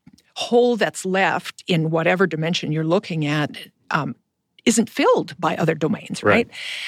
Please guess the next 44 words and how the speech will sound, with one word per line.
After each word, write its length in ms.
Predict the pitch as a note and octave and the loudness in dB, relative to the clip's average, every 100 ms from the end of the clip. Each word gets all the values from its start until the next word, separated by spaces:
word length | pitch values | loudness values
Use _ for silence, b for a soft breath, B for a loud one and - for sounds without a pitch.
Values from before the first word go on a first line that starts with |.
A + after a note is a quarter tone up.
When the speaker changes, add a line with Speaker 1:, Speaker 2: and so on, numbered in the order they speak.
| B B _ _ | B B _ _
Speaker 1:
But 120 | - | 2
I 80 | G#3 | 2
think 260 | - E4+ | 2 0
of 80 | F#4 | 0
the 140 | C#4+ A3 | 2 2
intimate 380 | B3 B3 F#3+ - | 2 2 -2 -2
connectedness 720 | G#3 F3 F#3+ F3+ E3 D#3 - | -2 -2 0 -2 -2 -2 -2
component 560 | - E3+ F#3 F3+ E3 | -4 -2 0 2 2
and 120 | D#3+ D#3+ | 0 0
what 220 | D#3+ - | 0 -2
you 80 | F3 | -2
were 140 | E3+ | -2
talking 500 | - F#3+ G3+ A3 F3+ | 0 0 0 0 0
about 640 | E3 D#3+ D#3+ D#3+ - - - | 0 0 2 0 0 -4 -8
n-, 240 | - F3 F3 - | -2 0 0 -2
missing. 760 | - F#3 A3 A3 E3 D#3+ D#3+ - B B B B B | 2 4 4 0 -6 -4 -6 -8 B B B B B
And 220 | F3+ E3 E3+ | 0 2 2
I 80 | |
think 240 | F3 A3 A3 | 2 0 0
of 120 | F3+ | 0
Arthur 360 | - D#3+ - - | 0 0 0 -2
Aaron's 520 | - D#3+ D#3+ D#3 - | 2 2 2 0 -2
work 320 | D#3+ D3+ - | -2 -4 -4
where 120 | E3 D#3 | -4 -4
he 200 | - F#3 - | -4 -8 -2
talked 320 | F3 E3 - | -2 0 -2
about 340 | - C#3+ D3 | -2 -2 -2
the 120 | - D#3+ | -4 -4
intersecting 840 | D#3 - - A#2 - - C#3 C#3+ - | -2 -4 -4 -6 -4 0 2 0 -4
self. 460 | - E3+ D3+ - | -2 0 0 -4
Essentially, 600 | - - E3+ - G3+ F#3 | -10 -2 0 0 2 2
you 200 | E3+ D#3 | 2 0
have, 280 | D#3 D#3 D#3 | 0 -2 -4
if 120 | D3+ - | -6 -8
you 60 | |
think 260 | - F#3+ F#3 | 0 0 2
of 220 | D#3 - b b b b b _ | 0 -2 b b b b b _
me 560 | E3 E3 F3+ F#3+ G3+ G3+ | 2 2 4 2 2 0
and 160 | E3 | -2
my 140 | C#3+ D3+ | -4 -4
spouse 600 | - - F3 E3+ E3 - | -6 0 2 2 2 -4
as 160 | - - | -8 -4
two 180 | - | 0
circles 600 | F#3+ - D#3+ - - - | 0 2 0 -2 -10 -10